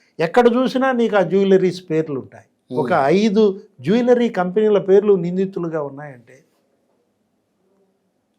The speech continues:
Speaker 2: అవును.
Speaker 1: వాళ్ళ ఏంటంటే దీనిలో సినిమాలు తీశారని, లేకపోతే దీంతో రియల్ ఎస్టేట్ బిజినెస్లు చేశారని, ఆ బాలాజీ గోయిందప్ప.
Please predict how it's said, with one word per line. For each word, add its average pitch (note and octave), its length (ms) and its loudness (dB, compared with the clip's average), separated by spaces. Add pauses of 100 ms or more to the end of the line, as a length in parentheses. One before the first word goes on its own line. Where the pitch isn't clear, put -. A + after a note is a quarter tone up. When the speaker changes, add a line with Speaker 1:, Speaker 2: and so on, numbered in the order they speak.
(120)
Speaker 2:
అవును. C#3 280 -10
Speaker 1:
వాళ్ళ D3+ 280 4
ఏంటంటే G#3 680 6
దీనిలో G#3+ 420 2
సినిమాలు G3 480 -2
తీశారని, E3+ 640 -6 (380)
లేకపోతే F#3 500 2
దీంతో G3 560 2
రియల్ F3+ 260 4
ఎస్టేట్ G3+ 340 4
బిజినెస్లు F#3+ 520 -2
చేశారని, D#3+ 800 -6
ఆ D3 40 -12
బాలాజీ F3 500 2
గోయిందప్ప. C#3+ 720 -6